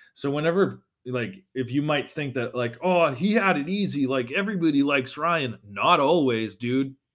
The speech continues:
Not always, bro. <laughs> Not always. Being a bit of a runt, red hair, cleft lip, less than, left out, dude. On God. <laughs>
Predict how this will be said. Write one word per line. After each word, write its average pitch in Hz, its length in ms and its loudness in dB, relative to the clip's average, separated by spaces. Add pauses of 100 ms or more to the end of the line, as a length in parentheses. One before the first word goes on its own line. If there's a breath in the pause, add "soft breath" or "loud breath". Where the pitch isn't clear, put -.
(180)
Not 131 380 0
always, 131 500 0
bro. 107 460 -6 (340)
<laughs> - 340 -20
Not 131 640 -2
always. 147 760 2 (600 soft breath)
Being 147 200 -6
a 147 60 -4
bit 143 160 0
of 131 120 0
a 123 100 -4
runt, 151 440 0 (280)
red 143 340 0
hair, 147 580 -4
cleft 143 400 -4
lip, 135 360 -2 (320)
less 135 340 -4
than, 131 440 -6 (120)
left 120 460 -6 (120)
out, 123 420 -4
dude. 113 380 -10 (1400 loud breath)
On 139 360 -6
God. 175 1080 4
<laughs> 659 60 -12